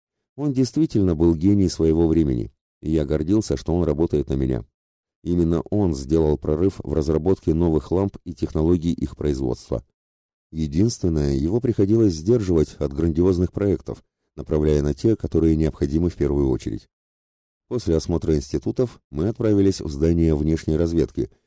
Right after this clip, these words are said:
где мне показали последние аэрофотоснимки Османской империи.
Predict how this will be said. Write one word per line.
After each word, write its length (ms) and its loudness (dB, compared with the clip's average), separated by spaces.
где 180 -2
мне 180 2
показали 480 2
последние 760 2
аэрофотоснимки 920 -2
Османской 480 -2
империи. 420 -2